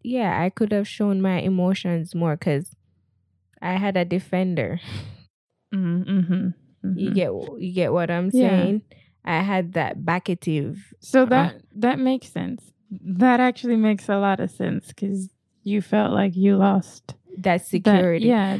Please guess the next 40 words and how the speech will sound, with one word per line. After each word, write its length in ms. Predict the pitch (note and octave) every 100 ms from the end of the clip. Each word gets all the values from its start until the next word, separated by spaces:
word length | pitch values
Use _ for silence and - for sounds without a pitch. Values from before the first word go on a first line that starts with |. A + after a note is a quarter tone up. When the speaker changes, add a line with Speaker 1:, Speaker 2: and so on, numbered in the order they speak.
| -
Speaker 1:
And 180 | A3+ G#3+
even 340 | B3 A3 G#3+
though 100 | G#3
Speaker 2:
when 80 | G#3+
Speaker 1:
I 20 |
didn't, 440 | G#3 G#3 G3 D#3 - _ _
is 280 | - G#3 -
now 400 | G3 F#3+ G3+ A#3+
that 180 | A#3+ G#3
we're 140 | G#3+ G#3+
talking 400 | A#3+ G#3+ A3+ G#3
about 360 | G3 F#3 F#3
it, 160 | F3 E3
um, 320 | - E3+ E3 - - _ E3+
I 60 |
guess 280 | E3+ F3 -
I'm 160 | E3 D#3+
understanding, 680 | E3 F3 F3+ F#3 F#3 F3+ E3
but 160 | E3 E3+
I 100 | F3
didn't 280 | F3+ E3
see 280 | E3+ - D#3+
it 60 | D#3
in 180 | D3+ C#3+
that 240 | C3+ -
light 360 | C#3+ B2 C#2 - -
back 240 | A#3+ G3+
Speaker 2:
Mm-hmm. 100 | A3
Speaker 1:
then. 400 | G#3+ C3 - - - - F3+ - -
I 100 | E3
never 320 | E3+ D#3+ D#3
had 240 | F3 D#3 D3+
that 280 | D3+ -
form 280 | - D#3+ C#3
of 60 | -
understanding 840 | C#3 C#3+ D#3 - A2+ G2+ F#2 F#2+
back 200 | - -
then 200 | F3+ C#2+ -
or 180 | G2 G#2+
what, 300 | C#3+ -